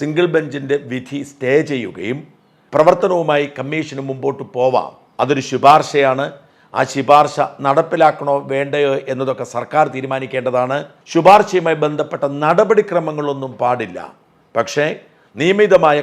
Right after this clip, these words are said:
കമ്മീഷന് തുടരാം, അവർക്ക് റിപ്പോർട്ട് സമർപ്പിക്കാം എന്ന് ഡിവിഷൻ ബെഞ്ച് ഉത്തരവിട്ടു. സർക്കാരിനെ സംബന്ധിച്ചിടത്തോളം ഇതൊരു താൽക്കാലിക ആശ്വാസമാണ്. ഏതാണ്ട് രണ്ട് മൂന്ന് മാസത്തേക്ക് കാര്യങ്ങൾ ഇങ്ങനെ നീണ്ടുപോകും. ഇനി ഈ കേസ് ഡിവിഷൻ ബെഞ്ച് പരിഗണിക്കുന്നത്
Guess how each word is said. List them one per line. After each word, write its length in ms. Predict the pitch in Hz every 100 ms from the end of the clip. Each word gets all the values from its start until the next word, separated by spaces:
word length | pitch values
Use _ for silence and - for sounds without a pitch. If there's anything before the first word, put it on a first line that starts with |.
| 131
കമ്മീഷന് 480 | 135 156 147 135 127 131
തുടരാം, 420 | 127 139 156 165 - _ _ -
അവർക്ക് 300 | 143 139 139
റിപ്പോർട്ട് 340 | - 156 131 135
സമർപ്പിക്കാം 600 | 131 131 135 135 131 127
എന്ന് 140 | 123 131 127
ഡിവിഷൻ 400 | 131 135 143 139 127
ബെഞ്ച് 280 | 123 113 107 -
ഉത്തരവിട്ടു. 480 | - 110 90 - 90 87 _ _ -
സർക്കാരിനെ 420 | 113 139 135 135 135
സംബന്ധിച്ചിടത്തോളം 640 | 127 127 127 120 131 127 127
ഇതൊരു 240 | 135 131 - _ _ -
താൽക്കാലിക 640 | 123 147 - 147 147 151 143
ആശ്വാസമാണ്. 720 | 139 139 131 131 87 73 65 _ _ _ _ _ _
ഏതാണ്ട് 360 | 113 127 139 139 135
രണ്ട് 180 | 139 160
മൂന്ന് 160 | 160 147
മാസത്തേക്ക് 560 | 135 139 117 131 135 127 127 _ _ - 123
കാര്യങ്ങൾ 420 | 139 143 135 135 135 127
ഇങ്ങനെ 200 | 131 131 131
നീണ്ടുപോകും. 520 | 135 110 92 82 85 _ _ _ 151
ഇനി 240 | 175 185
ഈ 20 | 185
കേസ് 260 | 175 175 165
ഡിവിഷൻ 300 | 160 165 175 170
ബെഞ്ച് 180 | 165 151 147
പരിഗണിക്കുന്നത് 600 | 156 165 156 156 139